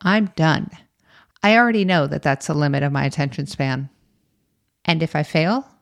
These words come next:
then I'm going to feel like I'm failing myself again. Like, there's another thing that I can add to the ever-growing list of things I didn't finish. And frankly,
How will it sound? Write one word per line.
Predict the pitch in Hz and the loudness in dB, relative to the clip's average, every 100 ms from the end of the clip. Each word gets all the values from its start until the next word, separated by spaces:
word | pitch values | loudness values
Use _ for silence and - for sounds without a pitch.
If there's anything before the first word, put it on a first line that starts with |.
| _ _ _ _ _ _ _ | _ _ _ _ _ _ _
then | 170 175 | -4 -2
I'm | 175 | -2
going | 196 208 | -2 -2
to | |
feel | 208 202 | 0 0
like | 196 196 | 0 0
I'm | |
failing | 180 165 185 160 | -2 -2 -2 -2
myself | 151 - 139 135 - _ _ _ _ - | -2 0 0 -2 -8 _ _ _ _ -6
again. | 170 175 156 139 135 _ _ _ _ _ _ _ - | -4 -2 -2 -2 -6 _ _ _ _ _ _ _ -2
Like, | 165 147 - - _ _ _ _ - | -2 -2 -8 -20 _ _ _ _ -6
there's | 160 165 | -4 -2
another | 185 190 208 | -2 -2 -4
thing | 208 269 233 220 | -2 -2 -2 -2
that | 160 | -2
I | 151 | -2
can | 165 185 | -2 -2
add | 196 196 | -2 -2
to | - | -4
the | 143 - | -6 -4
ever-growing | 180 202 220 233 233 | -4 -2 -2 0 0
list | 196 143 - | 0 -2 -6
of | 147 | -6
things | 165 170 | -4 -2
I | 170 | -2
didn't | 156 160 - | -2 -2 -4
finish. | - 147 135 131 - - _ _ _ - | -4 -4 -4 -10 -14 -20 _ _ _ -8
And | 156 156 147 | -2 -2 -2
frankly, | 143 220 262 - 330 311 | -4 -4 -4 -6 -6 -8